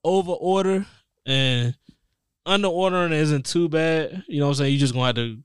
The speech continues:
you know what I'm saying, figure out how you gonna get more liquor. But if you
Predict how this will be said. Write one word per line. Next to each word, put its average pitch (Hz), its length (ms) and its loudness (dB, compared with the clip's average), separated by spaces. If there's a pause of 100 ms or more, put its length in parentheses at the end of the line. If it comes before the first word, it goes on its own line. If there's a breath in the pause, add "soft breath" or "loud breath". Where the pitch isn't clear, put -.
(160)
you 123 80 -14
know 127 60 -2
what 120 40 -2
I'm 117 60 -6
saying, 117 480 -6
figure 120 300 -2
out 117 140 -2
how 113 80 -4
you 117 120 -6
gonna 110 100 -10
get 110 120 -10
more 110 180 -8
liquor. 117 300 -6 (420 soft breath)
But 107 260 0 (540)
if 113 160 -4
you 123 100 -4